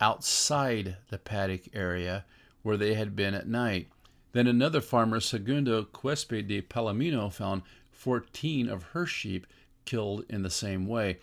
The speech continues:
Following complaints to the authorities, members of the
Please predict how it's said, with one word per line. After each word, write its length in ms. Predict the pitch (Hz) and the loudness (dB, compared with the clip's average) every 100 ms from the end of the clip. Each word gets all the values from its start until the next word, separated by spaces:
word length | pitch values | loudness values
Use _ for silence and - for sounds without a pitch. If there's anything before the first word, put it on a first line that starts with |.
| - - - - - | -14 -20 -20 -20 -20
Following 540 | - - 143 170 165 143 | -16 0 2 4 2 0
complaints 520 | 131 120 - 160 156 | 0 -2 0 -2 -2
to 100 | - | -4
the 160 | 113 104 | -2 0
authorities, 800 | 95 - 185 190 139 107 107 - - | -2 -4 -2 0 2 2 -2 -4 -4
members 480 | 123 135 151 151 - | 0 0 0 -2 -2
of 240 | 127 117 | -4 -2
the 260 | 113 110 | -2 -4